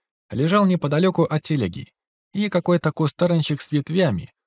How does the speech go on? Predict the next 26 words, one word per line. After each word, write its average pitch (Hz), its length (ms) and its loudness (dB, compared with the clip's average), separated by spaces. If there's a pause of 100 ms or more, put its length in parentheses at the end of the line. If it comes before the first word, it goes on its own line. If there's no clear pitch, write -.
(140)
усеянными 151 560 2
мелкими 139 460 0
желтыми 135 400 -2
цветками, 131 540 -4 (420)
жизнерадостно 123 760 -2
прорастал 117 600 -4
сквозь 101 260 -6
грудную 110 420 -2
клетку 139 400 -2
бывшего 127 400 0
бедолаги. 127 560 -2 (480)
Судя 208 320 -2
по 196 180 2
остаткам 170 460 0
одежды, 120 520 -2 (260)
скелет 185 540 -4 (300)
ранее 165 380 2
принадлежал 127 580 -2
сильно 147 280 0
небогатому 131 640 0
горожанину 135 580 -2
или 127 280 -2
крестьянину, 107 640 -6 (260)
из 180 160 0
тех, 180 240 0
кто 127 380 0